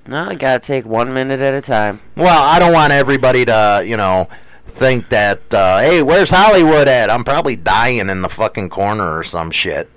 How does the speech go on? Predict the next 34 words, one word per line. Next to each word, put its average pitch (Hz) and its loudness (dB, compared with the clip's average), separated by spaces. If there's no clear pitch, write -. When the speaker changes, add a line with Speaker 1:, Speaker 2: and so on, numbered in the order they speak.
Speaker 1:
It 120 -4
might 113 -2
happen. 98 -6
Speaker 2:
Yeah. 85 -2
You 127 -4
know, 127 4
I 117 2
talked 131 0
to 120 -2
Black 117 -2
Dragon, 113 -2
uh, 82 -2
this 87 -10
morning, 92 -4
and 101 -4
he 131 -6
said 92 -4
he 117 -8
felt 78 -6
like 53 -14
shit. 85 -4
Speaker 1:
I'm 127 0
hearing 165 -2
from 165 -8
a 160 -2
lot 180 -2
of 151 -6
people 117 -6
the 110 -4
second 107 -4
one's 104 -8
not 107 -4
that 107 -2
great. 120 -2